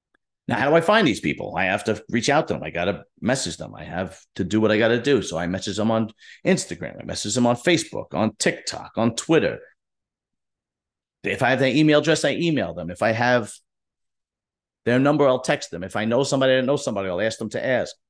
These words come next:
Any which way I can get them to come on and give us an interesting story so that my content is great and I bring you guys great interviews. And also part of the process is getting rejected.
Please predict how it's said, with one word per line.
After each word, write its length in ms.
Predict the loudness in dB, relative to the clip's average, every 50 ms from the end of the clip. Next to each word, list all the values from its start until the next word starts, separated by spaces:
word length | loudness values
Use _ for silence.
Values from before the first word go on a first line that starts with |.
| _ _ _ _ _ -2
Any 140 | 0 2
which 240 | 2 2 0 0 -2
way 220 | 0 0 0 0 0
I 80 | -2
can 100 | -4 -6
get 160 | -6 -6 -6
them 120 | -6 -8 -10
to 60 | -10
come 200 | -10 -8 -4 -4
on 180 | -2 -2 -2 -4
and 80 | -4
give 140 | -4 -4 -4
us 120 | -4 -6
an 60 | -6 -6
interesting 400 | -6 -6 -8 -10 -12 -12 -10 -10
story 320 | -8 -6 -6 -6 -6 -6
so 200 | -6 -6 -6 -4
that 180 | -4 -4 -4 -4
my 100 | -6 -8
content 460 | -6 -6 -4 -4 -4 -4 -4 -4 -4
is 80 | -6
great 320 | -6 -4 -4 -4 -4 -4 -8 -14 -16 _
and 100 | -4 -2
I 60 | -2 0
bring 220 | 0 2 2 4
you 100 | 4 2
guys 240 | 2 0 0 -2 -4 -6
great 320 | -6 -4 -4 -4 -4 -4 -2
interviews. 540 | -2 0 2 2 2 2 0 -2 -4 -6 -14 _ _ _ _ _ _ _ _ _ _ _ _ _ _ _ _ _ _ _ _ _ _ _ _ _
And 100 | 0 2
also 260 | 2 2 2 2 0
part 200 | 2 2 0 2
of 40 | 0
the 60 | 0
process 480 | -2 0 0 -2 0 0 -2 -2 -2 -4
is 120 | -6 -6
getting 340 | -6 -4 -4 -4 -4 -6 -6 -8
rejected. 560 | -8 -8 -6 -6 -6 -6 -6 -10 -16 -18